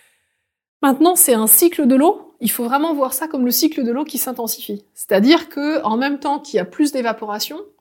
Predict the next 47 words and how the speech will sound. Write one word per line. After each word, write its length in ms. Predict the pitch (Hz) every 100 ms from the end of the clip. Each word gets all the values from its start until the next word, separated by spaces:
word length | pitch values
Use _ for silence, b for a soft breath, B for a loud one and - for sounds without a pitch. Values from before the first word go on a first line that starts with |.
| _ _ _ -
il 80 | 233
y 60 |
a 40 | 233
aussi 280 | 226 302
plus 240 | 320 381 381
de 80 | 311
précipitations. 680 | - 254 - - 208 262 427 _ _ _ _ -
Et 100 | 220
notamment, 420 | 214 226 240 262
les 100 | 277
précipitations 600 | 247 - - - 240 -
dépendent 460 | 240 233 254 233 -
non 160 | 208 262
seulement 400 | - 302 277 285
de 40 |
la 80 | 208
quantité 340 | 180 220 - 240
de 60 |
vapeur 280 | 226 226 220
d'eau, 260 | 254 403 277
mais 160 | 214 220
aussi 180 | 220
de 60 | 330
la 60 | -
présence 260 | 233 302
d'aérosols. 580 | 269 254 254 247 196 196 _ _ _ -
Parce 200 | 202 -
que 320 | 302 330 349
la 120 | 220
vapeur 300 | 220 240 254
d'eau 120 | 247 262
toute 200 | 262 -
seule 260 | 311 339
ne 100 | 262
peut 160 | 254 294
pas 140 | 294
se 80 | 285
condenser 640 | 285 254 247 - 247 196 -
en 100 | 185
gouttes 240 | 190 180
d'eau, 380 | 233 392 - _
qui 120 | -
va 100 | 190
faire 180 | 175 214
après 240 | 165 - 180
la 100 | 156
pluie. 200 | 330